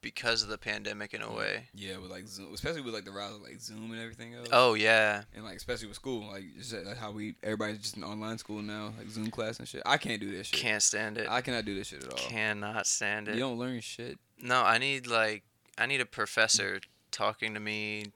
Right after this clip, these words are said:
Speaker 1: in my
Speaker 2: Mm.
Speaker 1: face, like, explaining what I'm trying to learn. I can't watch a YouTube video from twenty fourteen that you posted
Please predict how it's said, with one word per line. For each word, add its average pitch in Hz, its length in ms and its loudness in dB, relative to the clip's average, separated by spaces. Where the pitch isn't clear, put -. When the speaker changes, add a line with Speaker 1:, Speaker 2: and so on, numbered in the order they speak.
Speaker 1:
in 110 140 -8
my 107 160 4
Speaker 2:
Mm. - 40 -8
Speaker 1:
face, 107 440 0
like, 92 220 -2
explaining 107 800 -2
what 110 260 2
I'm 107 140 2
trying 104 380 0
to 101 80 -4
learn. 104 320 -6
I 107 100 -2
can't 107 420 0
watch 110 380 4
a 107 40 -2
YouTube 110 380 -4
video 107 380 -2
from 107 360 -8
twenty 107 280 -4
fourteen 107 800 -6
that 98 140 -2
you 104 140 -4
posted 107 640 0